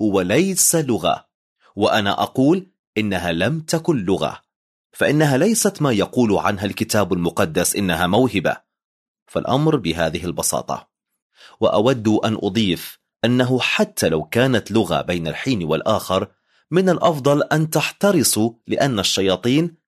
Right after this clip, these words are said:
تعرف لغات عديدة أيضًا، وهناك الكثير من اللغات الزائفة. والسؤال الذي يطرح دائمًا، وهذا يعيدنا إلى آيتنا التي ربما ينبغي لنا أن نكمل التأمل فيها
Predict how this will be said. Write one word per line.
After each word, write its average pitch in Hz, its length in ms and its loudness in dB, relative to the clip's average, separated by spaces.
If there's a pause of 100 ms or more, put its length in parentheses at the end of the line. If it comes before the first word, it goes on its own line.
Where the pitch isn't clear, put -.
تعرف 101 400 2
لغات 92 500 0
عديدة 90 500 0
أيضًا، 104 360 0 (360)
وهناك 104 420 0
الكثير 95 600 0 (140)
من 107 160 2
اللغات 85 460 0
الزائفة. 80 640 -4 (720)
والسؤال 185 500 2
الذي 143 360 2
يطرح 123 400 0
دائمًا، 92 680 2 (300)
وهذا 82 380 0
يعيدنا 85 560 0
إلى 80 420 0
آيتنا 120 800 0
التي 85 320 -2
ربما 87 400 0
ينبغي 85 500 -2
لنا 80 480 -2
أن 85 160 -6
نكمل 90 320 -2
التأمل 80 600 -2
فيها 90 440 0